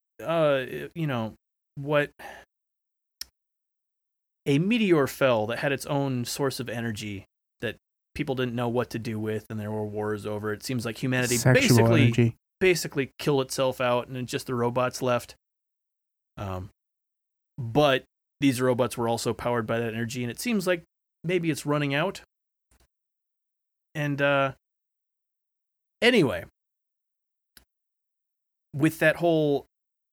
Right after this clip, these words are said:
Speaker 1: all, all, everybody you meet is on a clock before they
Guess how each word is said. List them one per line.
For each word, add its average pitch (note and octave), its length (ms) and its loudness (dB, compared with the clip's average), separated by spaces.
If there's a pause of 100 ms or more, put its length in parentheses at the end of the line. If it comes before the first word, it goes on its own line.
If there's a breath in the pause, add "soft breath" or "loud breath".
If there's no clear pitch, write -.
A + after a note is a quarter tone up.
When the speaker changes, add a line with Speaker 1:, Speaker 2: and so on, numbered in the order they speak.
(640)
Speaker 1:
all, E3 360 4
all, D#3+ 160 -4 (320)
everybody G3 400 0
you D#3+ 160 0
meet D#3+ 240 2 (280)
is D3 140 -2
on D3+ 200 0
a B2+ 340 -2 (720)
clock - 600 -2
before C#3+ 320 -2
they B2+ 320 0